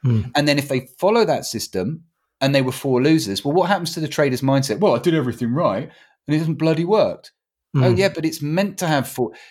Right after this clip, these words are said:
Speaker 2: So when you, when you start thinking, "Oh, that strategy's meant to have four losers in a row," rather than, "I can't believe it's had four losers in a row," then you've shifted your, yourself.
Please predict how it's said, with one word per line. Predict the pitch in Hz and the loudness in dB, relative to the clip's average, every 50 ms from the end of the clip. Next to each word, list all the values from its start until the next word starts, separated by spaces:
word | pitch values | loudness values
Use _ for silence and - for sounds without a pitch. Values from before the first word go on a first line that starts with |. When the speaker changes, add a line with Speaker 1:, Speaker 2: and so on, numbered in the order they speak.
| _ | _
Speaker 2:
So | - - 165 156 | -4 -2 0 2
when | 147 180 196 214 | 2 2 0 0
you, | 220 208 190 - | 0 -2 -2 -4
when | - 156 185 208 | -2 0 0 0
you | 214 | 0
start | - - - 185 - - - | 0 0 -2 -2 -2 -2 -4
thinking, | 185 170 165 - 143 127 120 123 - _ - | -4 -4 -2 -2 -2 -2 -2 -4 -8 _ -2
"Oh, | 151 160 170 | 0 0 2
that | 165 170 160 - | 2 0 -2 -2
strategy's | - - 165 156 160 131 151 151 127 | -2 -2 -2 -2 -2 -2 -4 -4 -4
meant | 127 131 135 139 151 160 180 175 - | -2 -2 0 2 2 0 0 -2 -6
to | - 170 143 | -6 -4 -2
have | 131 123 110 | -2 -2 -2
four | - - 117 113 107 104 | -4 -4 -4 -2 -2 0
losers | 104 104 104 95 98 98 92 | 0 -2 -2 -4 -6 -8 -8
in | 98 98 | -6 -6
a | 95 | -4
row," | 92 95 92 92 | -2 -2 -2 -2
rather | 101 110 120 120 131 135 131 | 0 2 2 2 2 2 2
than, | 123 120 117 - - _ _ _ _ _ - | 0 -2 -2 -4 -10 _ _ _ _ _ -16
"I | 117 | -6
can't | - 147 139 120 107 | -2 -2 0 0 -2
believe | 107 110 117 139 165 170 139 | -2 0 0 0 0 0 -2
it's | 131 110 - | -4 -4 -4
had | 107 98 95 | -6 -6 -8
four | - - 101 98 98 92 | -8 -8 -6 -6 -4 -4
losers | 92 90 - - - | -6 -6 -6 -8 -8
in | 92 87 | -8 -8
a | 87 | -8
row," | 80 80 82 82 90 117 - _ _ _ _ _ _ _ _ | -8 -8 -8 -8 -8 -10 -10 _ _ _ _ _ _ _ _
then | - 98 107 160 196 220 | -10 -4 -2 0 2 2
you've | 214 185 156 131 | 2 0 0 -2
shifted | - - - 180 165 170 - - 131 120 117 - | -2 -2 -2 -2 -2 -2 -2 -2 -2 -2 0 0
your, | 123 120 120 120 120 - _ | 0 2 2 0 -2 -6 _
yourself. | 120 117 - - 185 123 87 | -8 -6 -2 0 0 -2 -2